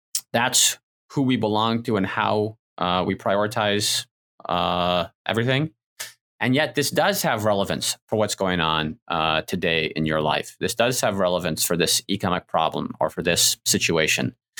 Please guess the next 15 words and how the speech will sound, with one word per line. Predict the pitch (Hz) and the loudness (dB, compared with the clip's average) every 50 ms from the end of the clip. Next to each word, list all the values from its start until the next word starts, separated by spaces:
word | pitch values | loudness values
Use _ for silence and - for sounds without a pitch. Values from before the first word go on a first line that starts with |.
| - - - - - - - - - _ _ _ - | -2 0 0 0 0 0 -2 -4 -8 _ _ _ -4
Um, | - 95 98 95 90 87 85 85 80 - - _ _ | -2 0 2 2 2 2 0 -2 -2 -4 -12 _ _
so | - - 135 | -2 -2 0
kind | - 190 170 | 2 0 0
of | 131 - | 0 0
keeping, | - 202 208 196 202 180 - 151 | 0 0 0 2 0 0 2 0
I | 165 | 0
think | 202 220 | 2 0
the | 175 - | -2 -2
prophets | - 175 160 165 147 123 - - | 0 0 0 0 0 -2 -2 -2
just, | 135 143 139 - - - _ _ _ - | 0 2 2 0 0 -4 _ _ _ -4
uh, | 65 | -2
are | 104 113 113 - - 117 120 | 0 0 2 2 2 2 2
a | 120 | 0
helpful | 120 - 170 175 180 - - 151 139 127 - | 0 0 0 0 0 -2 -2 -2 -2 0 0
reminder | - 117 113 104 98 101 107 120 123 104 82 80 87 113 | -2 0 0 2 4 4 4 4 2 0 0 0 -2 -4